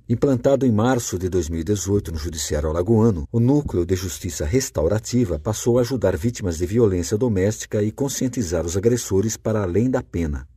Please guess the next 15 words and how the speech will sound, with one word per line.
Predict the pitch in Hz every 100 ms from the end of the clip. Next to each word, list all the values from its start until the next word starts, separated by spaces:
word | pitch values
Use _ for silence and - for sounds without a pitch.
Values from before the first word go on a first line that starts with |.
| -
Atualmente, | 113 139 147 85 95 127 117 92
o |
método | 95 95 117 127 113
é | 98
utilizado | - 147 135 - 90 98
nas | 113 82
varas | 85 87 78
de | 107
infância | 107 - 101 92
e |
juventude | 85 104 123 - 107 117 120
e |
no | 120 98
âmbito | 101 107 -
civil, | - - 117 104 82